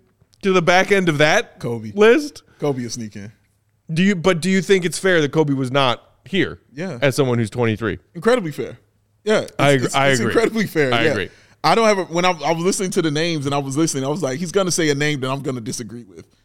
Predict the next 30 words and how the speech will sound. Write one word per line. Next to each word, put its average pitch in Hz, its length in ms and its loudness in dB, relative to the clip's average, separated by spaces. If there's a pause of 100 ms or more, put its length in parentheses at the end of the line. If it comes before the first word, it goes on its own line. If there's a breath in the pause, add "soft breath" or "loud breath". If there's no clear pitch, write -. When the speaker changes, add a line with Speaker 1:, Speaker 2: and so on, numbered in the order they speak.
(160)
Speaker 2:
at 135 120 -6
some 156 180 2
point." 143 260 0
Or 196 200 6
at 185 60 0
least 233 180 0
I'm 170 160 2
like, 151 200 0
"Okay, 156 200 2
I 143 80 -2
can 151 120 -8
make 143 120 -4
this 139 160 -6
argument 127 440 -8
right 143 180 2
Speaker 1:
Mm-hmm. 135 100 2
Speaker 2:
here." 156 200 0 (520 soft breath)
Şengün, 208 800 2
like, 202 160 -10
no, 262 380 -6 (420)
he's 180 300 -10
good. 208 320 0
Durant, 220 520 0 (640)
dude, 214 180 -8
we 220 100 -6
saw - 280 -4
it. - 140 -10 (180)
You 147 140 2
Speaker 1:
Yeah, 170 140 6
Speaker 2:
know? 139 140 0